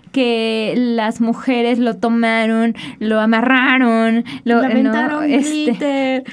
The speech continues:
Speaker 1: que son cosas que sí nos hacen a nosotras, por cierto. Nos agarran, nos amarran, nos violan. Lo que estaba sucediendo era, él estaba en un espacio en donde
Speaker 2: No debía estar.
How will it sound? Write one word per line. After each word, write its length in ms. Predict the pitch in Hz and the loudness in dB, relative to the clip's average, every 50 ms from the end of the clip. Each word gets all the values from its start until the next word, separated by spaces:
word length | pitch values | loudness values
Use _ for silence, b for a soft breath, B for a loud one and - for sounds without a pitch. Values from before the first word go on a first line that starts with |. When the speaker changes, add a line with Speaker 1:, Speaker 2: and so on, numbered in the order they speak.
| 254 B - | -12 B -4
Speaker 1:
que 100 | 311 302 | -4 -2
son 220 | 302 330 320 320 | -2 -4 -4 -4
cosas 260 | 330 311 302 330 311 | -6 -6 -8 -8 -8
que 100 | - 269 | -6 -6
sí 140 | 254 - 247 | -6 -4 -6
nos 160 | 247 247 247 | -6 -4 -6
hacen 240 | 254 240 247 233 226 | -6 -6 -4 -6 -4
a 40 | 196 | -4
nosotras, 500 | 185 185 185 226 - - - 175 180 - - _ _ _ - | -4 -4 -4 -6 -8 -8 -12 -12 -12 -14 -20 _ _ _ -10
por 220 | - 180 180 185 | -6 -6 -6 -6
cierto. 500 | 180 - 226 196 180 180 180 - - - 180 180 - - _ _ _ _ _ 233 | -6 -6 -6 -6 -6 -8 -8 -10 -12 -12 -12 -12 -14 -20 _ _ _ _ _ -12
Nos 300 | 220 196 196 185 185 180 | -10 -8 -8 -8 -8 -6
agarran, 560 | 170 202 196 190 185 175 170 175 185 185 202 202 | -4 -4 -4 -2 -4 -6 -6 -6 -6 -8 -6 -8
nos 180 | 190 180 190 180 | -8 -8 -6 -4
amarran, 680 | 180 180 175 160 - - 147 - - 185 185 - - - | -4 -2 -2 -4 -6 -10 -12 -6 -6 -6 -6 -6 -8 -6
nos 160 | 185 185 214 226 | -4 -2 0 0
violan. 680 | 302 240 220 196 180 170 156 156 160 165 - - _ _ _ b b b b b b b b b b b b - | 0 0 0 0 -2 -4 -6 -8 -10 -10 -12 -14 _ _ _ b b b b b b b b b b b b -6
Lo 180 | 208 214 208 - | -4 -4 -4 -4
que 60 | 220 | -8
estaba 280 | - - 233 233 240 | -6 -4 -2 -2 -2
sucediendo 560 | 233 - 220 - - 208 214 208 208 220 240 240 | -4 -6 -8 -8 -6 -6 -4 -2 -2 -2 -2 -2
era, 280 | 220 196 185 175 - B B B B B B B B _ _ _ _ _ | -4 -4 -4 -6 -8 B B B B B B B B _ _ _ _ _
él 180 | - 208 202 196 | -6 -4 -2 -2
estaba 440 | 180 180 185 - 202 196 202 196 190 | -2 -4 -4 -6 -6 -4 -2 -2 -2
en 80 | 196 196 | -2 -2
un 80 | 190 | -2
espacio 500 | 196 196 - - 196 208 214 - 220 202 | -4 -6 -6 -6 -6 -6 -4 -4 -6 -4
en 160 | - 202 190 180 | -2 -2 -2 -2
donde 480 | 170 185 185 175 175 170 160 - - - _ _ _ _ _ _ _ _ _ - _ _ _ _ _ _ _ - | -2 -2 -2 -2 -2 -2 -6 -8 -10 -18 _ _ _ _ _ _ _ _ _ -20 _ _ _ _ _ _ _ -20
Speaker 2:
No 460 | - 233 226 220 220 226 220 226 262 | -16 -12 -10 -8 -6 -6 -4 -6 -6
debía 200 | 320 339 370 403 | -6 -6 -8 -8
estar. 400 | 392 - 392 392 381 381 - | -8 -8 -8 -6 -6 -8 -10